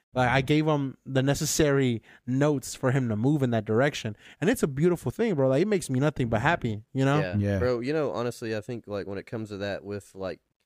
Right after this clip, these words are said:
Speaker 2: you have a Mexican family versus a white family.
Speaker 1: Yeah.
Speaker 2: Like, with that cohesiveness, I think Mexican families kind of get that whole,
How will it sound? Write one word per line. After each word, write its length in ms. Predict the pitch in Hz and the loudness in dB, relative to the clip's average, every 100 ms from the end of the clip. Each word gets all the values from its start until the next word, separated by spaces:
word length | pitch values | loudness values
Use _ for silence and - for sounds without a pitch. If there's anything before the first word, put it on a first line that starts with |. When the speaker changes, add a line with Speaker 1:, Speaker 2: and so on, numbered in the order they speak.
| _ _ _ _ _ _ | _ _ _ _ _ _
Speaker 2:
you 60 | 123 | -4
have 100 | 107 | -4
a 60 | 98 | -4
Mexican 420 | 101 - - 92 | -6 -8 -12 -10
family 320 | 104 101 95 | -8 -8 -8
versus 400 | 90 95 - 90 | -8 -10 -10 -18
a 40 | |
white 280 | 90 95 - | -8 -6 -6
family. 420 | - 92 90 85 - | -8 -8 -8 -12 -2
Speaker 1:
Yeah. 240 | 131 120 104 | 0 0 0
Speaker 2:
Like, 240 | 98 - | -6 -6
with 160 | 98 - | -8 -4
that 280 | 110 90 - - _ _ _ _ _ - | -4 -4 -10 -20 _ _ _ _ _ -6
cohesiveness, 680 | 110 113 110 113 95 104 - | -4 -4 -6 -8 -6 -6 -4
I 80 | 104 | -4
think 180 | 113 | -4
Mexican 460 | 78 101 - - 104 | -4 -6 -8 -10 -8
families 400 | 110 104 95 92 | -6 -6 -6 -8
kind 220 | - 107 | -8 -8
of 140 | 92 92 | -8 -8
get 220 | 101 - | -10 -4
that 180 | 98 - | -6 -4
whole, 360 | 107 98 87 | -6 -6 -8